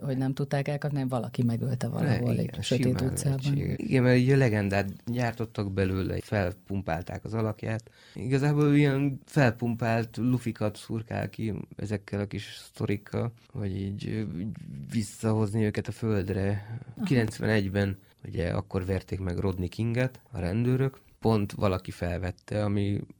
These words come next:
Speaker 2: manapság már nem egy ilyen nagyon csodálkozni való dolog, hogy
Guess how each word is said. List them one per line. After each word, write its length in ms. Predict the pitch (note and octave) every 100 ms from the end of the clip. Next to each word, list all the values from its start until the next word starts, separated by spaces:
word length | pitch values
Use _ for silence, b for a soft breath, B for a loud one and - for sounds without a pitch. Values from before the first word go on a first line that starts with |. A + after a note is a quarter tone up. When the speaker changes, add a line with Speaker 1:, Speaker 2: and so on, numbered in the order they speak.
| _ _ G1+
Speaker 2:
manapság 720 | E2 A2 A2 G#2 G2+ G#2 G#2
már 140 | G#2 G#2
nem 140 | G#2
egy 200 | G2+ F#2
ilyen 160 | F#2+ F#2
nagyon 540 | F#2 F#2 F#2 F2+ F#2 B B -
csodálkozni 500 | A#2+ G#2+ G#2 G2+ G2
való 180 | F#2+ F2+
dolog, 240 | G2 F#2+
hogy 140 | E2+